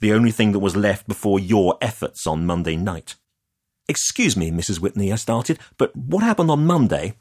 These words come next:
She silenced me with a flick of her hand. "Please don't continue," she said. "I have too few years left to waste my time on your nonsense." Then she walked briskly down the corridor, opened the door at the end, and ushered us into the living room.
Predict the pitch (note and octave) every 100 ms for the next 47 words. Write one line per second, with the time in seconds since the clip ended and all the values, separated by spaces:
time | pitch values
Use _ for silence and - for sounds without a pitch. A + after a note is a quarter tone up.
0 | _ - G2+ - - D#2 C#2 C#2 - C#2
1 | E2 E2 - C#3 B2+ G2 F#2+ F2 D#2 D#2+
2 | - _ _ _ _ G3 G3+ E3 G2+ -
3 | A2+ - F#2+ G2+ G#2+ G#2+ B2+ A#2 - -
4 | - B2 C3 - - D#3+ D#3+ - C3 B2+
5 | A#2 A2+ G#2+ G2 G2 G2+ G2+ - G2+ A2
6 | A2 - A#2 A2 - G2+ G2 F#2 F#2 F#2
7 | F#2+ G2+ G2+ - F2 - - _ _ _
8 | _ _ _ _ _ _ _ _ E2+ E2
9 | E2 E2+ D#2 - F#2+ - F2 E2+ E2 -
10 | D2 C2+ B1+ - _ _ - A#2+ A#2+ A#2+
11 | A2 G#2 G2+ F#2+ - F#2+ D2+ C#2 C#2 _
12 | _ _ - F2 - F#2 G2+ F2+ - D#2
13 | D#2+ D#2+ D#2+ C#2+ C2+ B1+